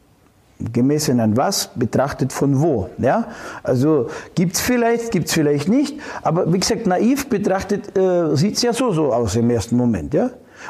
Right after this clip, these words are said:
Und jetzt ist die Frage, wenn der da oben steht, ist ja klar, er steht drauf, aber der da unten,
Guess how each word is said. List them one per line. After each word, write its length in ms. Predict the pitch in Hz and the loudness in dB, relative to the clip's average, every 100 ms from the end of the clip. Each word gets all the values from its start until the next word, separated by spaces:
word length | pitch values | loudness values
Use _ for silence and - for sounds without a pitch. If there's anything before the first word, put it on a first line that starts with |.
| - | -2
Und 80 | |
jetzt 180 | 185 208 | 0 0
ist 100 | 214 | 0
die 60 | 240 | 0
Frage, 340 | 233 185 147 | 2 0 2
wenn 160 | 165 180 | 2 2
der 140 | 208 | 2
da 100 | 208 | 2
oben 320 | 190 254 269 | 2 2 2
steht, 220 | 247 214 214 | 2 0 0
ist 160 | 190 | 0
ja 80 | 208 | 0
klar, 480 | 208 202 135 - - - - - _ - | 0 0 0 -2 -8 -16 -20 -20 _ -6
er 100 | - | -2
steht 500 | 139 - 208 147 107 | 0 2 2 2 0
drauf, 520 | 180 156 110 85 - - - - - | 0 2 2 -2 -8 -16 -20 -20 -6
aber 220 | 156 151 | 0 2
der 160 | 151 160 | 4 2
da 120 | 139 | 2
unten, 600 | 120 143 143 208 208 - | 2 2 2 2 0 -4